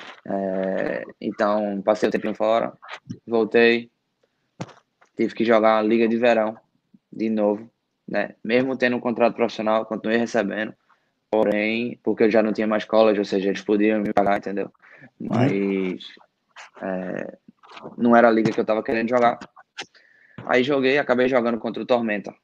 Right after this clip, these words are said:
Speaker 1: né? Que o Tormenta naquela época ainda não era profissional, ele só tinha o time da P D L, que era o da U S L League Two. E o treinador do Tormenta já tinha sido meu treinador no meu sophomore year, no meu segundo ano de universidade, na West Virginia.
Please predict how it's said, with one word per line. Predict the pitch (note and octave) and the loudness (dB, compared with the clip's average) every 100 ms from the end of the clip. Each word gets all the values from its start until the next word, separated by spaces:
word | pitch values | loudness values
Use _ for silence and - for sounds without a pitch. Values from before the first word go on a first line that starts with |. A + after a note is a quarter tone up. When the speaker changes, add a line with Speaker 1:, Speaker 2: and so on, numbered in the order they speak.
| - | -14
Speaker 1:
né? | G2+ G#2 | -12 -10
Que | - | -4
o | |
Tormenta | - A2+ A2 | -2 0 -2
naquela | G#2+ G#2 G#2+ | -2 0 2
época | G2+ G#2 | 2 0
ainda | A2 A2+ | 0 0
não | A2+ | 2
era | A2 | 0
profissional, | - - G#2+ - G#2+ G2 G2 | -2 -4 -4 -4 -6 -2 -2
ele | G2+ | -2
só | G2+ | -4
tinha | F#2 G#2+ | -4 -4
o | G#2+ | -4
time | G#2 G#2 | -4 -2
da | G#2 | 0
P | G2 | 0
D | G#2+ | 0
L, | G2 G2 | 0 -2
que | - - | -6 -8
era | G2 | -4
o | |
da | G2 F#2+ D2+ | -2 -2 -2
U | G2+ | -2
S | G#2 - | -2 0
L | G2+ | 0
League | G2+ | 0
Two. | F#2 G2 F#2+ _ _ _ _ _ _ - | -4 -10 -12 _ _ _ _ _ _ -2
E | A2+ | 0
o | |
treinador | G2+ A#2 A#2+ A2+ | 2 2 4 4
do | A2+ | 2
Tormenta | A2 A#2+ A#2+ A#2 | 2 2 2 0
já | A2+ A2+ | 0 -2
tinha | A#2 | -4
sido | - A#2 | -4 -2
meu | A2+ | 0
treinador | A2+ A2 G#2+ G2+ G#2+ B2 | 0 -2 0 0 -2 -6
no | - | -10
meu | G2 G2+ | -6 -2
sophomore | - A#2 - A2+ | 2 2 2 -2
year, | G#2 G2 | -2 -4
no | |
meu | G2 | -8
segundo | G2+ G#2+ A#2 A#2 | -8 -6 -2 -2
ano | A2 | -2
de | |
universidade, | G#2+ G#2 - F#2+ F#2+ - - - - - - - - | -4 -6 -4 -6 -6 -10 -20 -20 -20 -20 -20 -20 -16
na | - G#2+ G#2 G2+ G2 | -4 0 2 2 0
West | G2 A#2+ A#2 | 4 4 4
Virginia. | A#2+ G#2 A2 A2 A2 | 0 0 0 -2 -6